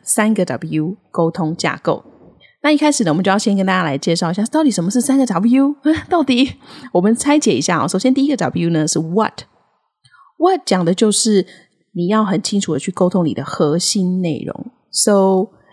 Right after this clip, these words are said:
in this stage, you need to articulate your core message. What is your core message?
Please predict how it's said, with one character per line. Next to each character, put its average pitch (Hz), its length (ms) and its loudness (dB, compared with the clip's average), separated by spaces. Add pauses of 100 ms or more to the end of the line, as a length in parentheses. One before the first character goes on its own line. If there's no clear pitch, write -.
(100)
in 208 160 4
this - 380 0
stage, 135 420 -2
you 180 80 0
need 202 200 0
to - 80 -2
articulate 180 920 -2
your 165 180 0
core 196 460 2
message. 156 520 -2 (160)
What 190 240 0
is 190 220 2
your 160 200 0
core 170 340 -2
message? - 560 -6